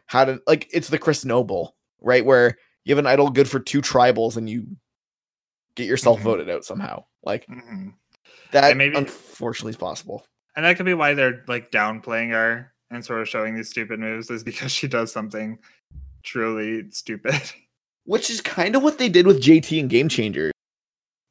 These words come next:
Speaker 2: Mm-hmm.
Speaker 1: In the same scenario, right? Like,
Speaker 2: <laughs>
Speaker 1: like, buried it at camp, didn't even bring it.
Speaker 2: Yeah.
Speaker 1: Maybe that's what happens. That'd be yikes.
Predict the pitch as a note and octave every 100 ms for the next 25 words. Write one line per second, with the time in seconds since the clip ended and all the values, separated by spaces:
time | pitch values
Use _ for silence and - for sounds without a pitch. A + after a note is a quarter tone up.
0 | D#3 D#3 A#2 G#2+ _ D3+ C#3+ D3 C#3+ C3+
1 | A#2+ A#2+ - B2+ D#3+ C#3 G#2+ G2 A2 C#3
2 | B2+ C#3 - - _ _ _ _ _ _
3 | _ _ _ _ _ _ _ - D#3 -
4 | F#3 - _ _ _ _ _ - C#3+ G#2+
5 | C#3+ C#3+ C#3+ C#3 C#3+ - C3+ C3 A#2 B2
6 | A#2+ A#2+ A#2+ B2 A#2 G#2 - _ _ _
7 | - C3+ G#2 G#2 _ _ _ _ - B2+
8 | D3 E3 D#3+ - - G#2+ A#2+ G#2+ G2+ F2
9 | G2 - _ _ _ _ _ _ _ _
10 | _ _ _ _ _ _ _ B2+ C3 B2
11 | F#2 D#2+ - -